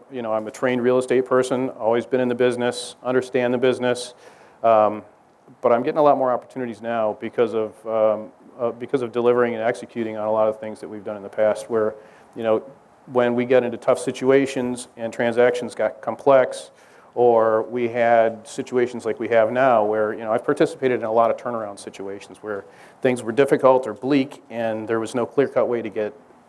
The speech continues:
to move forward. So when you can figure out a strategy and move through it and execute as, as promised, um, there's a lot of opportunities that open up.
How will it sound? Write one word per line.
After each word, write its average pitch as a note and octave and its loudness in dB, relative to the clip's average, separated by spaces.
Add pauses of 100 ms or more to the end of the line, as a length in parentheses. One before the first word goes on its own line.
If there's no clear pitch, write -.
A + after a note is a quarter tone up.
(160)
to C3 -6
move A#2+ -2
forward. C#3+ 4
So A#2+ 2 (400)
when B2+ 2
you B2+ -4
can A#2 -4
figure C#3+ 4
out C3 8
a - 2
strategy B2+ 0
and A2 -2
move C3+ 2
through C3+ 4
it B2 2
and A2+ -8
execute A#2+ -2
as, B2 0 (140)
as A#2 0
promised, C#3+ 0 (760)
um, A#2+ 0
there's D3+ -8
a D#3+ 2
lot D3+ 6
of C#3 2
opportunities B2+ -12
that G2 -14
open F#2+ -14
up. F2+ -20